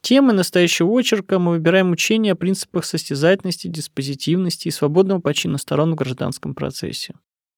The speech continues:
Тема избитая и трудная для изложения её в статье, стеснённой рамками настоящего сборника. И всё же мы решаемся остановиться именно на ней, ибо почитаем своим долгом воспользоваться случаем, чтобы поддержать то научное направление,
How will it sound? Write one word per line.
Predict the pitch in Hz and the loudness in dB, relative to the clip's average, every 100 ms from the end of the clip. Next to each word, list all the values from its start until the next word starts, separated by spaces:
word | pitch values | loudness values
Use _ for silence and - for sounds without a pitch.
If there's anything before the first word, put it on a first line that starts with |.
| _ _ | _ _
Тема | - 214 247 240 | 2 4 6 6
избитая | 147 160 196 196 170 | 4 4 2 4 4
и | |
трудная | 170 220 175 143 | 6 4 6 4
для | 131 139 | 2 0
изложения | 135 139 147 143 135 | 2 2 2 2 0
её | 131 | 0
в | - | -2
статье, | 131 127 170 190 | -2 -2 0 -2
стеснённой | - 127 160 160 160 139 | -2 -4 0 2 2 2
рамками | 143 160 165 | 2 0 -2
настоящего | 143 139 - 135 160 135 | -4 -4 -2 -2 -2 -4
сборника. | 135 139 - - - - - _ _ _ _ _ _ _ _ | -4 -8 -8 -12 -12 -12 -12 _ _ _ _ _ _ _ _
И | 180 | 2
всё | - 294 | 6 8
же | 285 | 8
мы | 240 | 8
решаемся | 233 214 214 226 226 202 | 6 6 4 4 4 0
остановиться | - 170 185 196 196 | 2 4 4 4 4
именно | 190 185 | 4 4
на | 185 | 4
ней, | 190 196 160 127 | 6 6 6 4
ибо | 147 135 | -2 -4
почитаем | 135 - - 156 | -2 -2 0 0
своим | 156 156 143 | 2 2 4
долгом | 160 170 156 | 4 4 2
воспользоваться | 151 - 185 175 147 143 | 0 0 0 2 2 -2
случаем, | - 147 156 196 196 180 | -4 -2 -2 0 -2 -4
чтобы | - 151 | -4 -4
поддержать | 151 147 147 160 143 | -2 0 2 2 2
то | - 226 | 4 6
научное | 220 160 - 135 | 6 4 2 -2
направление, | 127 123 127 123 123 127 123 | -2 -2 0 0 0 -2 -4